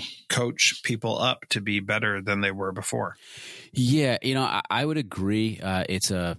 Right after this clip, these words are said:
Speaker 2: powerful position. It's an important position. It's also, it's a tricky position. And, uh, I've even said to people before, people who aren't even in education, "I have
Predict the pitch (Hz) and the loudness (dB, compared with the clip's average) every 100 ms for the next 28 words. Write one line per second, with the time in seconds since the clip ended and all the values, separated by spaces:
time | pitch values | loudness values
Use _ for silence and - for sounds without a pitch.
0 | - 107 117 123 - 117 - 104 110 110 | -2 -2 0 -2 -2 -4 -2 -2 0 2
1 | - 104 101 101 - 92 - 87 80 - | 2 2 2 0 -2 -2 0 -2 -4 -4
2 | 113 117 107 - 92 104 98 104 107 117 | 0 0 0 -2 0 2 2 2 0 -2
3 | - 175 - 226 196 85 - 95 135 147 | -2 0 0 0 0 -2 -2 -2 0 0
4 | - 151 131 101 92 90 98 95 98 - | 0 0 0 0 0 2 2 2 0 -4
5 | - - - - 55 107 139 143 117 107 | -12 -16 -4 -2 0 0 0 -2 -2 0
6 | - 107 101 101 110 104 104 95 92 - | 2 0 0 -2 0 0 2 0 0 0
7 | 101 98 95 101 110 110 101 104 101 98 | 2 4 2 0 0 2 2 4 2 2
8 | 101 104 101 98 98 98 98 90 101 95 | 2 2 2 0 0 0 -2 -2 -2 0
9 | 92 90 - 117 135 123 113 104 | 0 -2 0 0 0 0 0 -4